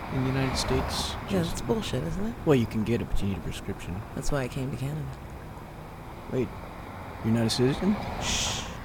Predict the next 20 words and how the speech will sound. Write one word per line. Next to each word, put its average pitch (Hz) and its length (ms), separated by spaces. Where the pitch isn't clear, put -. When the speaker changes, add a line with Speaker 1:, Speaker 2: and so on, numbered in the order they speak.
Speaker 1:
You're 156 100
working 165 380
Canadian 123 420
Border 107 300
Patrol 113 380
and 110 100
you're 98 80
not 101 180
a 107 40
Canadian 95 440
citizen? 98 400
Speaker 2:
Shh. - 540
Okay. 123 520
Speaker 1:
I've 170 120
known 185 180
you 175 100
for, - 140
like, 170 260
ten 185 240
years. 220 360